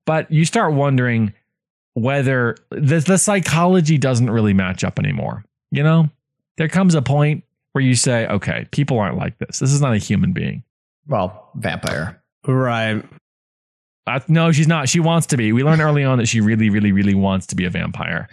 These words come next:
Speaker 2: Does she want to be a werewolf in the same way? Like, I know she wants to be a vampire. She's
Speaker 1: No.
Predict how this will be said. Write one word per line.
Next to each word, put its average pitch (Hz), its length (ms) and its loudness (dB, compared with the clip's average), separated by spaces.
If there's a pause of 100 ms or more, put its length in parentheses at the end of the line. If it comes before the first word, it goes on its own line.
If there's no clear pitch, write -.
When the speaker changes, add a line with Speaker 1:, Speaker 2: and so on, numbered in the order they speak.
Speaker 2:
Does 175 120 0
she 240 100 0
want 330 160 0
to 415 60 0
be 427 80 4
a 392 80 2
werewolf 170 560 2
in 156 100 4
the 143 60 4
same 127 320 0
way? 110 400 0
Like, 185 160 0
I 190 80 0
know 247 180 2
she 277 120 -2
wants 190 240 0
to 180 60 -2
be 170 60 2
a 139 60 2
vampire. 120 360 -4
She's 113 220 -4
Speaker 1:
No. 113 220 0